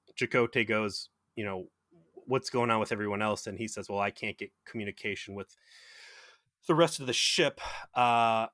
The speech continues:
you know, I'm kept in the dark. You just transported here out of nowhere, and I fixed you." And Chakotay goes, "Well, listen,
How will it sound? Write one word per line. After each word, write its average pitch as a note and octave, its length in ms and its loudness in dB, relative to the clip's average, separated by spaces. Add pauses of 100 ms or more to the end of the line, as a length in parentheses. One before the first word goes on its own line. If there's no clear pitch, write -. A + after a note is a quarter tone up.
(180)
you A#2+ 80 -2
know, A2+ 80 0
I'm A2+ 120 0
kept - 300 -2
in A2 80 -4
the G#2 60 -8
dark. B2 340 2
You B2 80 -6
just - 320 -6
transported A#2 800 -2
here A2+ 240 -2
out G#2+ 180 4
of G2+ 80 -2
nowhere, A2 480 2
and G2+ 100 -2
I G2 100 -4
fixed - 500 -2
you." G#2 260 -6 (640)
And G#2+ 180 -6
Chakotay A2 380 -6
goes, G#2 180 -6
"Well, A2 240 -2
listen, G#2 380 -8